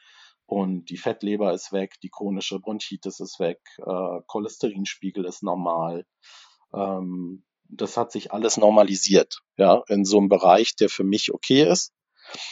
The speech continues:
Und dabei bleibe ich auch, ja. Und meistens ist ja sowieso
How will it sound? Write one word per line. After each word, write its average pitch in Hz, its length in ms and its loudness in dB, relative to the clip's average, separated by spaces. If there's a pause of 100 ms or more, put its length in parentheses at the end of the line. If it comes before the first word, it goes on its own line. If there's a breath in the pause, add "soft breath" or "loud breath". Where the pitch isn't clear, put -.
(100)
Und 120 160 4
dabei 113 180 10
bleibe 104 300 2
ich - 160 -10
auch, - 140 -8 (420)
ja. 92 200 -14 (340)
Und 98 540 -12
meistens 120 460 -8
ist 120 160 -4
ja 104 80 2
sowieso 110 680 2